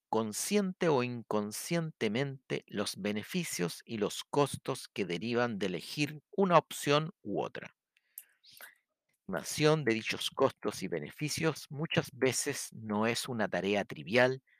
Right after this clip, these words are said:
y en otras tantas su estimación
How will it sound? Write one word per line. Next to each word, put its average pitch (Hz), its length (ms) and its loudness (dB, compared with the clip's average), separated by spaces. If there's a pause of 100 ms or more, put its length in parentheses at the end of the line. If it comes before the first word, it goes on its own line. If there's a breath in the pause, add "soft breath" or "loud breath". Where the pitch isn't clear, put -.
(440 loud breath)
y 107 140 0
en 120 100 2
otras 147 460 2
tantas 127 640 0 (340 loud breath)
su - 280 2
estimación 123 840 0